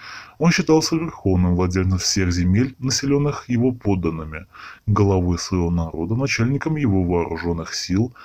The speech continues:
старшим из дворян. Князю непосредственно принадлежали населенные деревни. Княжеские аулы располагались обыкновенно вблизи княжеского жилья, которое обносилось оградой. За усадьбы князя селились его вольноотпущенники,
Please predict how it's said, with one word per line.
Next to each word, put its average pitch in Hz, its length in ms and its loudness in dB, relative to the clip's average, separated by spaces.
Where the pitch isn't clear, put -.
старшим 110 720 -2
из 127 140 -2
дворян. 101 580 0
Князю 135 420 4
непосредственно 123 840 2
принадлежали 104 920 4
населенные 95 640 0
деревни. 87 540 0
Княжеские 131 680 2
аулы 131 380 4
располагались 95 680 0
обыкновенно 101 580 2
вблизи 110 460 2
княжеского 87 680 0
жилья, 104 500 2
которое 120 560 2
обносилось 95 560 2
оградой. 107 520 -2
За 98 160 4
усадьбы 120 460 4
князя 90 340 2
селились 98 540 -2
его 92 300 2
вольноотпущенники, 92 1040 -2